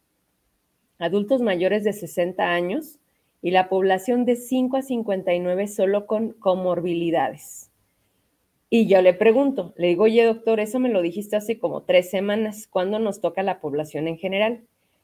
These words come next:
Me dice, "Tal vez sea noviembre, diciembre, cuando comiencen a aplicar y que se cumpla con, pues, todos los grupos, ¿no? Con prácticamente, eh, la, la ciudadanía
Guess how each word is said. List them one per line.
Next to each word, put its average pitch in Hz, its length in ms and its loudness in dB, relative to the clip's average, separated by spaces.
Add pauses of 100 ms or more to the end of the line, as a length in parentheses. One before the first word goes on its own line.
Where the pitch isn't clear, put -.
(140)
Me 196 100 0
dice, 196 560 2
"Tal 226 240 4
vez 262 240 4
sea 226 300 4
noviembre, 185 580 -2
diciembre, 208 680 -2 (440)
cuando 226 360 0
comiencen 254 920 -2
a 214 180 0
aplicar 240 760 0 (120)
y - 140 -10
que 208 100 0
se 208 220 -6
cumpla 196 560 -4
con, 220 400 -4 (320)
pues, 185 180 -8
todos 214 240 6
los 165 220 0
grupos, 175 400 -2
¿no? 170 240 -6
Con 165 180 -6
prácticamente, 190 920 -4 (100)
eh, 160 500 2
la, 156 440 0
la 147 600 -6
ciudadanía 170 800 -2